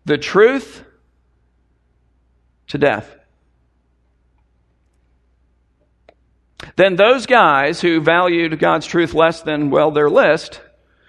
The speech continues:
led Jesus from the house of Caiaphas, where they had spent the whole night fraudulently trying him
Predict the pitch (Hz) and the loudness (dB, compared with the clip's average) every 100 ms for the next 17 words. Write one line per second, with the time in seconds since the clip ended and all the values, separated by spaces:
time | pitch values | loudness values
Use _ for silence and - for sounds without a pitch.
0 | - - 185 247 220 311 247 190 - 190 | -16 2 2 2 -2 -2 0 -2 -2 0
1 | 170 208 220 208 - 262 254 170 175 180 | 2 2 0 -4 0 2 2 0 -4 -2
2 | 190 202 196 170 - - 226 277 - 190 | 2 4 2 0 -6 -4 0 2 0 0
3 | 196 277 311 285 240 170 185 - - - | 4 4 4 4 4 2 -4 -14 -20 -20
4 | - _ - - 240 302 302 202 185 180 | -20 _ -16 0 4 6 4 0 -2 -2
5 | 170 170 175 175 - 269 262 185 156 135 | -2 -2 -2 0 2 4 2 -2 -2 -2
6 | 127 156 254 - | -2 -2 -2 -4